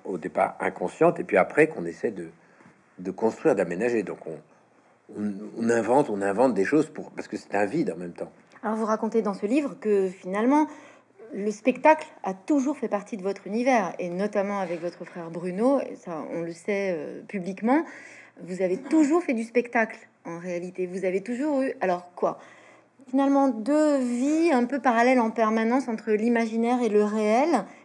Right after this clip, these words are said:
Speaker 2: Et vous dites à un moment donné que les moments où vous écrivez, les moments où vous êtes ailleurs, c'est une bulle dont vous avez besoin.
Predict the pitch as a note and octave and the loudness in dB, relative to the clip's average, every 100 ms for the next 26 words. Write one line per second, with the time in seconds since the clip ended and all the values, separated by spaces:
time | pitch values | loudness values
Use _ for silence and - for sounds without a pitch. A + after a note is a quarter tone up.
0 | - G3+ G3 - A3 A#3+ F#4 F4 C4+ C4 | -2 -2 -2 -4 -4 2 4 4 6 6
1 | B3+ B3+ E4+ - D#4 D#4 - - - B3 | 6 4 2 0 -2 -2 -20 -20 -4 2
2 | C4 D#4+ D#4+ A#3+ A#3+ B3+ - A3 A#3+ D4+ | 4 4 4 2 0 -2 -4 2 4 4
3 | D4 G3 A3+ B3+ C4+ C#4+ F#3+ F#3 F#3 - | 0 -4 2 4 6 4 2 -2 0 0
4 | G3 A#3+ D#4+ F#4+ A#3 - - - _ B3 | 4 4 4 4 0 -4 -16 -20 _ -6
5 | - C4 B3 D#4+ C4 A#3 A3+ A3+ A#3 G#3 | 2 4 6 4 4 0 2 4 4 2
6 | G#3 A#3+ A3 G3+ | 2 2 0 -4